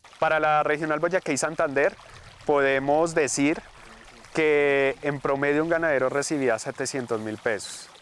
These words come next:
anuales. El pago por servicios ambientales dentro del proyecto se encontró en dos fases. Uno, que es el pago por di-, biodiversidad, que es,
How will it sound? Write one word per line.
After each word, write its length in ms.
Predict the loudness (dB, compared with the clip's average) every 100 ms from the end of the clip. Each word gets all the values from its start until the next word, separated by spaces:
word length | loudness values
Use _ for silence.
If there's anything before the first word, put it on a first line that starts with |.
| -8
anuales. 680 | -6 -4 -2 -2 -4 -10 -16 -16 -20 -20 -20 -20 -20 -20 -20 -20 -6
El 680 | 0 2 2 2 0 0 -4 -6 -2
pago 240 | -2 -2
por 180 | -2 -4
servicios 480 | -4 -4 -6 -4 -6
ambientales 760 | -2 -2 -2 -2 -2 -4 -6 -14 -20 -20 -8
dentro 300 | -4 -4 -2
del 100 | -4
proyecto 560 | -2 -2 0 -2 -2 -4
se 120 | -2
encontró 520 | -6 -4 -4 -2 -4
en 80 | -2
dos 180 | -4 -2
fases. 460 | -4 -6 -8 -10 -12 -6
Uno, 320 | -2 0 0 -4 -16 -20 -20 -20 -20 -20 -20 -20 -6
que 200 | -2 0
es 100 | 0
el 140 | -2
pago 420 | 0 0 0 -4 -6 -20 -20 -20 -20 -2
por 200 | -2 0
di-, 200 | 0 0 -2
biodiversidad, 920 | -2 0 2 2 2 0 0 0 0 -4 -20 -20 -20 -20 -20 -20 -20 -6
que 300 | -2 0 0
es, 240 | -2 -6